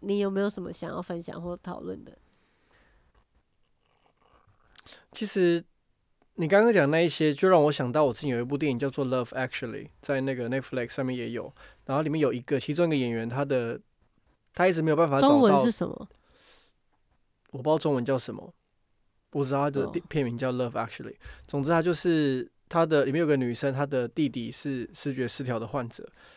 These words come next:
Speaker 2: 那他去跟他弟弟做面谈的时候，他弟弟都会想尽办法要把他姐姐给杀死。
Speaker 1: 对。
Speaker 2: <laughs> 就是你会看到他们可能聊天聊一聊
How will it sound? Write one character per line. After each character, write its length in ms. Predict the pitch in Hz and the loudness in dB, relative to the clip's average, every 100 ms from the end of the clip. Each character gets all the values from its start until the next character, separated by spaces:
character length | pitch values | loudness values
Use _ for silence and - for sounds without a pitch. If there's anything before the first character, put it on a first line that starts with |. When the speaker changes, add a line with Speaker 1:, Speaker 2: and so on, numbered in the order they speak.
| - _ | -20 _
Speaker 2:
那 80 | 165 | 2
他 140 | 175 | 4
去 80 | 180 | 4
跟 120 | 175 | 4
他 120 | 165 165 | 4 4
弟 120 | 170 | 2
弟 120 | 139 | 0
做 160 | 143 156 | 2 2
面 160 | 151 | 2
谈 100 | 127 | 2
的 60 | 123 | 0
时 20 | |
候， 60 | 135 | 0
他 40 | |
弟 100 | 156 | 2
弟 100 | 139 | 2
都 200 | 143 143 | 2 2
会 300 | 151 131 - _ | 4 2 -2 _
想 180 | - 123 | -6 -6
尽 140 | 151 | 0
办 120 | 160 | 0
法 60 | 127 | 2
要 120 | 139 | 0
把 80 | 131 | 0
他 100 | 127 | -4
姐 120 | 139 | -4
姐 120 | 113 | -8
给 120 | 113 113 | -6 -6
杀 300 | - 117 123 | -4 -4 -4
死。 300 | - - - _ _ _ _ _ _ _ _ _ _ _ _ _ - - 180 | -8 -14 -20 _ _ _ _ _ _ _ _ _ _ _ _ _ 2 4 4
Speaker 1:
对。 180 | 196 - - | 0 -8 -14
Speaker 2:
<laughs> 180 | - - | -20 -10
就 120 | - | -4
是 260 | 233 247 226 _ _ | -2 -2 -4 _ _
你 160 | 175 180 | 4 6
会 60 | |
看 120 | 226 233 | 8 8
到 80 | |
他 80 | 208 | 6
们 160 | 208 180 | 4 2
可 60 | |
能 120 | 156 143 | 2 4
聊 160 | 147 | 4
天 120 | 156 | 4
聊 220 | 202 156 170 | 6 6 8
一 20 | |
聊 320 | 151 117 | 6 2